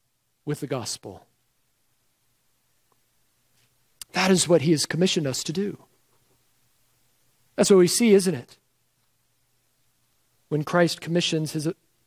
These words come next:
apostles, his church in Matthew twenty-eight, he stands on the mountain commissioning them to go make disciples. He says, "All authority has been given to me in heaven and earth, and I will be with you always."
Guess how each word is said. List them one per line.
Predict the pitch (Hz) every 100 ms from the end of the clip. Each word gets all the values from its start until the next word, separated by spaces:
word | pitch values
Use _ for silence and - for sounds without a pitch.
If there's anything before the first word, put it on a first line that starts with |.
| -
apostles, | 139 - 170 - 135
his | 131 -
church | - 185 - -
in | 143
Matthew | 156 - 143
twenty-eight, | - 147 143 170 139 - - _ _ _
he | -
stands | 170 - 202 202
on | 196
the | 196
mountain | 196 208 180 151
commissioning | 165 202 - 208
them | 185 170
to | 165
go | 175
make | 180 185
disciples. | 190 - 196 202 147 104 - - _ _ _ _ _ _
He | 170
says, | 180 156
"All | 170 196
authority | 214 208 185 165 135
has | 131 143
been | 151 143
given | 147 156
to | 165
me | 143 101 - _ _ _ _
in | 139 117
heaven | 135 123
and | 135
earth, | 117 95 - _ _ _ _ _ _ _
and | 185
I | 185 147 156 170
will | 170 160
be | 156
with | 156 180
you | 160
always." | 143 123 104 110 -